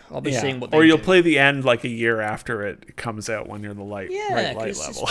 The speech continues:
Speaker 1: it's, it's so, so f-, it's fun to run around and shoot stuff.
Speaker 2: What happens with the final raid of the final expansion of the final game when there's no way to get there except grinding? You'll never see that. That's
Speaker 1: I will, I will never see that.
Speaker 2: <laughs>
Speaker 1: Unless I can buy. It is Activision. They might give me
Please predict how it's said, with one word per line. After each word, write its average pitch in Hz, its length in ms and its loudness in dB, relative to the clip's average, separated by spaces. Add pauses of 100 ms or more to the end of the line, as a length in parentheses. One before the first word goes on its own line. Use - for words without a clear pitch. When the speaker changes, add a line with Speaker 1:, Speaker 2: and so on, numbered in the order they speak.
(120)
Speaker 1:
it's, - 0 -
it's - 140 6
so, 359 160 -8
so 262 200 -6
f-, - 260 -10
it's 202 220 -10
fun 262 240 -4
to 175 100 -4
run 160 160 -2
around 123 420 -6
and 117 140 -10
shoot - 280 -12
stuff. - 300 -18 (160)
Speaker 2:
What 175 140 4
happens 214 360 0
with 180 120 0
the - 80 2
final 156 520 4
raid 139 300 4
of 123 120 0
the 127 80 -2
final 135 420 2
expansion 131 500 -2
of 117 120 0
the 113 60 -4
final 123 360 0
game 120 240 -2
when 117 120 0
there's 110 200 0
no 120 180 0
way 117 200 4
to 117 100 -2
get 117 260 0
there 110 160 -2
except 104 300 -8
grinding? 113 340 -4
You'll 104 100 -6
never 113 260 -8
see - 180 -8
that. 101 320 -12
That's - 360 -12 (140)
Speaker 1:
I 131 80 0
will, 131 260 -2
I 131 140 0
will 131 180 -2
never 131 320 -2
see 127 220 -4
that. 117 180 -6
Speaker 2:
<laughs> - 580 -8 (1040)
Speaker 1:
Unless 202 260 4
I 185 60 4
can 156 160 2
buy. 117 480 0
It 190 160 6
is 196 120 8
Activision. 123 560 2
They 123 120 -6
might 135 240 -2
give 139 120 -4
me 120 380 -10